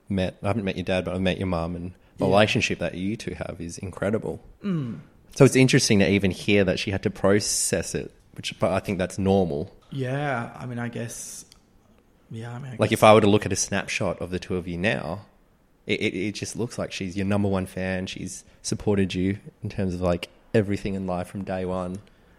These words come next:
Speaker 2: Yeah,
Speaker 1: Which
Speaker 2: and
Speaker 1: she still has.
Speaker 2: She has, yeah. I think it was just that kind of, like, shock of, like, maybe, I don't know, I finally said it, or I don't know. It's not that she wasn't supportive
Speaker 1: Yeah.
Speaker 2: from day one, but I feel like I can be more authentic with my parents now. You don't have to hold back that part of yourself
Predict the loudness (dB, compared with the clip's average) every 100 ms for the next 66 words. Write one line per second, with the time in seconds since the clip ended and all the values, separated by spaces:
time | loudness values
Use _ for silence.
0 | -4 2 4 4 4 2 2 2 2 4
1 | 6 10 10 8 4 4 2 6 6 6
2 | 4 6 6 4 2 2 0 -2 -2 -6
3 | -6 -6 -6 -4 -4 -4 -4 -6 0 0
4 | 0 -6 -10 -6 -4 -4 -8 -18 _ -8
5 | -6 -2 -2 0 0 0 0 -2 -4 -2
6 | -4 0 2 4 4 2 0 0 -2 -4
7 | -14 -20 -20 -20 _ 0 2 4 2 0
8 | 4 4 4 2 4 4 2 -2 -2 0
9 | 0 0 -2 -2 0 0 -2 -4 -6 -10
10 | -16 -20 -20 _ _ 6 6 6 4 4
11 | 4 2 0 0 2 2 4 2 2 0
12 | -4 -4 -4 -6 -6 -6 -4 -4 -6 -6
13 | -6 -2 0 0 -2 -4 -2 0 0 0
14 | -4 -4 -6 -8 -6 -6 -4 -4 -4 -4
15 | -6 -8